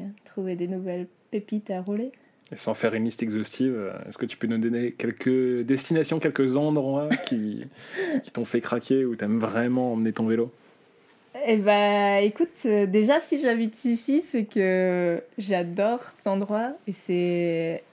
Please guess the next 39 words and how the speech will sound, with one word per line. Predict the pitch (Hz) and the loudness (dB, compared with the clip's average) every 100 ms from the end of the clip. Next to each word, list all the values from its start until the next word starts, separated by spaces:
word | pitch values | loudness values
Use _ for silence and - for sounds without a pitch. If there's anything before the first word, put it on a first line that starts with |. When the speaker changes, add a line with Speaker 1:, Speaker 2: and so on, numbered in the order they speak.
| _ _ - | _ _ -18
Speaker 1:
pff, | - - - | -18 -8 0
encore | 220 220 240 | 2 4 4
maintenant, | 240 226 226 240 | 4 2 2 2
je, | 240 185 180 | 2 0 0
je | 185 160 | -2 -2
découvre | 214 202 208 | -2 0 2
des | 185 | 2
nouveaux | 185 180 190 | 2 0 -2
chemins | - 208 | 0 0
tout | 214 | 0
le | 214 | -2
temps. | 214 202 - _ - _ 202 | -2 -4 -6 _ -20 _ -2
Donc, | 185 196 | -2 -2
ouais, | 185 185 | 0 0
je | - | -2
crois | 202 | -4
que | 202 | -2
la | 185 | -2
Haute-Savoie, | 175 196 185 208 | -2 -4 0 0
on | 196 | 0
a | 175 | -2
vraiment | 175 180 196 | -2 0 2
de | 202 | 2
la | 180 | 0
chance, | 208 208 208 190 | -2 -6 -6 -6
euh, | 180 180 | -4 -4
pour | 180 190 - | -6 -8 -2
ça. | 208 233 - _ - - - - - - - - - - _ _ - | 0 0 -4 _ -20 -20 -20 -20 -20 -20 -20 -20 -20 -20 _ _ 4
Rotorua, | 240 247 254 247 240 | 6 6 6 4 4
l'année | 247 226 | 6 6
dernière, | 208 202 202 214 | 4 4 2 -2
c'était | - | -2
mon | 190 190 | 0 0
gros | 196 208 | 0 0
coup | 220 | 0
de | 131 | 2
Speaker 2:
La | |
Speaker 1:
cœur. | 127 185 | 4 4
Speaker 2:
Nouvelle-Zélande. | 202 110 107 127 | 2 -2 -2 -2